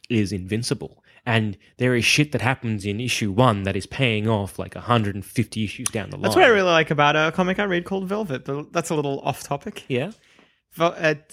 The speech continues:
Speaker 2: uh, Velvet is, imagine, you know Moneypenny from James Bond?
Speaker 1: Yep.
Speaker 2: So they obviously can't use
Speaker 1: Ah.
Speaker 2: these character names 'cause it's not, not made by the same people or whatever. But imagine James Bond is killed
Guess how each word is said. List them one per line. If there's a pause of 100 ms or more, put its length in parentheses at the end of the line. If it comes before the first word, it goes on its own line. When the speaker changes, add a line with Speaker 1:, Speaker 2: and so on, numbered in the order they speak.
Speaker 2:
uh,
Velvet
is,
imagine, (100)
you
know
Moneypenny
from
James
Bond?
Speaker 1:
Yep. (360)
Speaker 2:
So
they
obviously
can't
use (140)
Speaker 1:
Ah.
Speaker 2:
these
character
names
'cause
it's
not, (540)
not
made
by
the
same
people
or
whatever. (280)
But
imagine (260)
James
Bond
is
killed